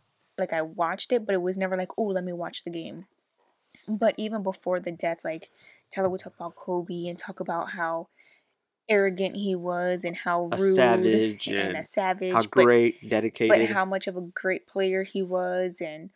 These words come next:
Speaker 1: like, he just told me all this stuff. And then I dropped him off at work, and I was trying to get some sleep, and I just get a phone call, and he's like, "I, I, I had to talk to somebody, but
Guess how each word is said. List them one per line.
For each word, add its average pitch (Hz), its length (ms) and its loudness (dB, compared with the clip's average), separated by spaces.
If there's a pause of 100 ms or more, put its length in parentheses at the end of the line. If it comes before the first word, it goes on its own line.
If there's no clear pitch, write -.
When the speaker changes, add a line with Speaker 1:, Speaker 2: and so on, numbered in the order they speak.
(340)
Speaker 1:
like, 196 120 2
he 262 100 -2
just 277 180 -6
told 254 120 -4
me 247 60 0
all 208 200 -2
this 208 160 -6
stuff. 190 320 -4
And 185 200 -6
then 190 320 -4 (1500)
I 202 80 4
dropped 190 320 -2
him 233 160 -2
off 196 240 -6 (420)
at 165 180 -4
work, 170 520 -6 (640)
and 185 100 -2
I 175 60 -4
was 175 140 -8
trying 202 280 -8
to - 20 -8
get 185 160 -8
some - 140 -10
sleep, 190 340 -6
and 175 100 -6
I 165 60 -4
just 175 200 -8
get 190 140 -6
a 170 60 -12
phone 185 300 -6
call, 170 200 -6
and 165 140 -12
he's 180 280 -10
like, 165 320 -6 (800)
"I, 196 200 0
I, 180 220 -2 (280)
I 180 300 0
had 185 100 -2
to 175 60 -4
talk 180 200 -10
to 202 100 -10
somebody, 170 320 -8
but 165 260 -8